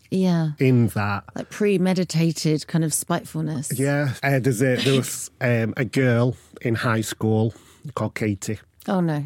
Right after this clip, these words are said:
Speaker 1: Okay. Right. <laughs>
Speaker 2: And she, she was a, a year younger than me, um, and she, she used to flick there were those bracelets with candies on.
Speaker 1: Yeah, I remember those.
Speaker 2: And you used to flick 'em and used to bite 'em and shoot people,
Speaker 1: Yeah.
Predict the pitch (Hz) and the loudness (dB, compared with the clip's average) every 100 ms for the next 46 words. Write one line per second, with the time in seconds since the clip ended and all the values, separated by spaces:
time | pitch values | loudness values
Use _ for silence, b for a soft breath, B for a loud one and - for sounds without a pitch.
0 | 160 - 147 - - 147 - 175 B B | -8 -10 -12 -12 -12 -10 -4 -4 B B
1 | _ - 151 127 123 120 117 - - - | _ -6 -2 0 2 2 0 -4 -10 -12
2 | - 147 139 127 120 123 - 131 127 113 | -4 0 2 2 2 0 -2 0 2 0
3 | 135 120 135 143 127 120 107 107 104 107 | 0 0 2 2 2 2 0 0 0 0
4 | 113 - _ B B B 113 113 113 110 | -2 -4 _ B B B -4 -2 0 0
5 | 113 - 113 110 110 107 107 - - 123 | -2 -2 0 0 0 -2 -6 -10 -2 -2
6 | 127 127 - 120 110 - - _ - - | 0 -4 -6 -6 -6 -10 -20 _ -18 -18
7 | - - 98 120 107 120 113 - - - | -16 -12 -2 -2 0 0 -2 -6 -14 -20
8 | _ 123 131 127 - 104 - 107 - 107 | _ -2 0 0 -2 -6 -6 -10 -4 -2
9 | 101 107 110 120 127 120 180 170 160 170 | 0 0 2 2 2 0 0 2 2 0
10 | 156 135 123 127 120 117 107 - - 131 | -2 -4 -4 -4 0 2 2 -2 -2 -2
11 | - 104 98 101 117 107 107 101 95 - | -2 -2 -2 -2 -2 0 -2 -2 -6 -4
12 | 117 98 - 98 - 82 82 | -4 -4 -8 -10 -4 0 2